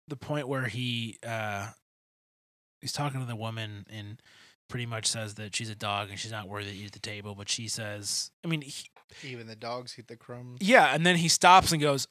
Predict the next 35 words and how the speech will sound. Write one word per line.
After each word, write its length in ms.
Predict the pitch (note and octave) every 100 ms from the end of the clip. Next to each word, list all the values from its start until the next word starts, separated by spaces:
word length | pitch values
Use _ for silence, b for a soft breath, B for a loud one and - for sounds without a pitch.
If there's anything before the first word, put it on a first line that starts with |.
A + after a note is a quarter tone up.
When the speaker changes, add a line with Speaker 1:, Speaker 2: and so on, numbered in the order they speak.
| - F#3+
Speaker 1:
"Okay, 380 | F3 F#3 D3+
she 300 | A#2 - F#3+
gets 340 | C#3+ D3 C3+ A2+
it." 180 | F#2+ - _ _ _ B B
Like, 120 | G3 -
he 140 | F#4
said 220 | - E4+
something 460 | A#3+ A3+ A3+ F#3+ E3 _ _ _ _ _ _ _ _ _ _ _ - _ _ - - _ _ _ -
offensive, 720 | F#3+ F#4+ F#4 D3 F2 - - - _ _ _ _ _ b _
and 360 | F3+ E3 D#3+ D#3
she 200 | - F#3
totally 320 | D#3+ F3+ G3+
took 220 | G3+ F#3+ G#3+
it 80 | G#3+
in 60 |
stride 540 | - - D#3 C#3+ C#3+ C#3+
and 120 | D#3
in 100 | E3
humility 420 | D#3+ E3 D#3+ D#3
said, 220 | C#3+ D3 C3+
"But 140 | C#3+
even 260 | D#3 D3 D3
the 100 | C3
dogs," 460 | B2+ B2 A#2+ A2 A#2
as 140 | A2
you 60 | A2
said, 260 | A2+ G#2+ - B B -
"get 120 | C3
the 40 | A2+
scraps 300 | - G#2+ -
from 120 | A2
the 60 | G#2+
table." 340 | A2+ G#2+ A2+
And 100 | D#3
immediately 1120 | D#3 D3+ D#3+ D#3+ E3+ F#3 D#3+ B2 B2 G#2+ G#2